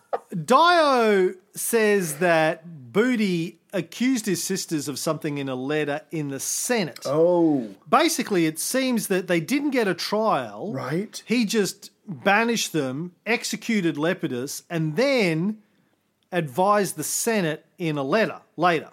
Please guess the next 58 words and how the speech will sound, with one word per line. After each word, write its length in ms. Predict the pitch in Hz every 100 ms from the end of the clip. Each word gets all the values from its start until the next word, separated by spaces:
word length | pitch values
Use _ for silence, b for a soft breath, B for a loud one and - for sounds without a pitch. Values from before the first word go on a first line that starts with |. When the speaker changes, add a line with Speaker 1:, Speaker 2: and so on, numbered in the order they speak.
| B
Speaker 2:
What 220 | 214 254 - _ _ -
is 160 | 277
it? 220 | 330 330 -
Speaker 1:
In 140 | 147
a 40 | 139
l-, 160 | 135 -
l-, 120 | 185 - _
Speaker 2:
Letter, 340 | 170 143 120
Speaker 1:
later 140 | 165 175
Speaker 2:
letter. 140 | 151
Speaker 1:
letter. 220 | 131 110 -
Speaker 2:
But 180 | 190 247
isn't 240 | 262 302
this 180 | 277 254
just 180 | 233 190
coming 300 | 202 202 180
full 280 | 147 180 185
circle 480 | - 185 175 175 170
to 120 | 170
we, 240 | 156 156 143
where 340 | - 160 165 160
we 120 | 147
started 440 | - 156 156 156
tonight? 480 | 165 156 156 160 160 B B
He 260 | - 208 214
is 320 | 214 214 165
the 120 | 170
ultimate 480 | 175 160 165 165 143
power. 400 | 165 156 156 151
The 120 | 143
Senate 440 | - 180 175 180
is 220 | 175 156 147
nothing. 420 | 151 156 165 156
He 200 | 160 160
has 200 | 160 143
all 180 | 147 151
the 100 | 143
power 340 | 147 147 143
to 140 | 139 139
give 300 | 135 160 156
or 100 | 156
to 140 | 160
take. 380 | 147 156 156 - B B B
He's 240 | 208 214
just 220 | 220 151
letting 320 | 185 170 180 175
them 180 | 170
know 160 | 165 175
what 200 | 160 143
happened. 360 | 156 160 147 147
He 80 |
doesn't 300 | 170 165 143
have 180 | 147 151
to 100 | 156
ask 260 | 151 147 147
them 180 | 147 160
anything. 340 | 180 170 151
So 340 | - 160 156